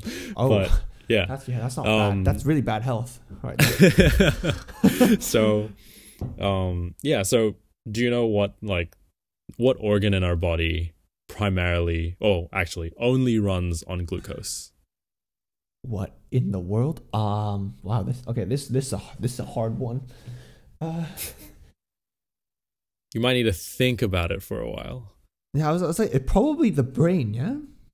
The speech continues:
Speaker 2: Yeah, so our brain is, like, one of our most vital organs because it
Speaker 1: Yes.
Speaker 2: controls everything in our body.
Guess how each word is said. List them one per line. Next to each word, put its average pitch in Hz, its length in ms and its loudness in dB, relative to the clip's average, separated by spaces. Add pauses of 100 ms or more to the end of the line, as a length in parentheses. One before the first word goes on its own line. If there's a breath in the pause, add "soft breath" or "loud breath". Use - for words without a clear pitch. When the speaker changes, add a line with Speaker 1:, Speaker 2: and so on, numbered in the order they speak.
(220)
Speaker 2:
Yeah, 123 360 2
so 104 720 0 (180)
our 107 180 0
brain 104 840 0
is, 98 260 0
like, 92 240 0
one 101 220 2
of 98 160 2
our 101 120 2
most 92 240 0
vital 87 440 -2
organs 92 640 -4 (120)
because 90 320 -2
it 90 160 -2
Speaker 1:
Yes. 107 160 0
Speaker 2:
controls 95 260 2
everything 85 460 -2
in 82 80 -2
our 82 80 -2
body. 85 420 -4